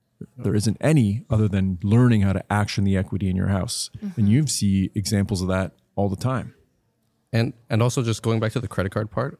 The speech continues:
Speaker 3: a lot of times people come to us who went to other places and they just say, "Here you go,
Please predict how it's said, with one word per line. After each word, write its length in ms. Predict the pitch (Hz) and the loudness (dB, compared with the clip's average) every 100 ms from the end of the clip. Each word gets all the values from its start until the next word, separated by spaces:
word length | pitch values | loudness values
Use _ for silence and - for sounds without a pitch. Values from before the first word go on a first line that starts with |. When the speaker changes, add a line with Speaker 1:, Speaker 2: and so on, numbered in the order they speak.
| _ 104 | _ -4
Speaker 3:
a 40 | |
lot 140 | 117 | -2
of 60 | 127 | -2
times 280 | 110 107 - | -2 -2 -4
people 280 | - 107 95 | -4 -2 -2
come 200 | 101 101 | -4 -4
to 120 | - | -6
us 100 | - | -4
who 100 | 95 | -4
went 120 | 92 | -2
to 120 | 98 | -4
other 240 | - 85 92 | -4 -4 -4
places 640 | - 80 - 151 151 - _ - - | -4 -6 -6 -8 -8 -14 _ -12 -2
and 100 | 104 | 0
they 60 | |
just 180 | 104 101 | 0 -2
say, 300 | 98 98 - - | -4 -6 -10 -4
"Here 180 | 104 | -2
you 80 | 101 | -2
go, 340 | 85 85 113 | -4 -6 -6